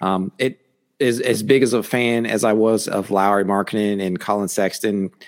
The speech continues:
um, you know, and was, I was very excited to possibly see Ochai Agbaji play.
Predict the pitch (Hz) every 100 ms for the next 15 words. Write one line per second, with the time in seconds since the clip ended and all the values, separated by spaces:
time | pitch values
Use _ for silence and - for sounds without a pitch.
0 | - - _ 101 101 98 95 90 104 104
1 | 101 104 104 107 117 98 110 127 123 127
2 | 110 - 131 135 123 - 107 - 123 107
3 | - 104 - 123 107 104 - 98 87 117
4 | 107 95 131 160 131 110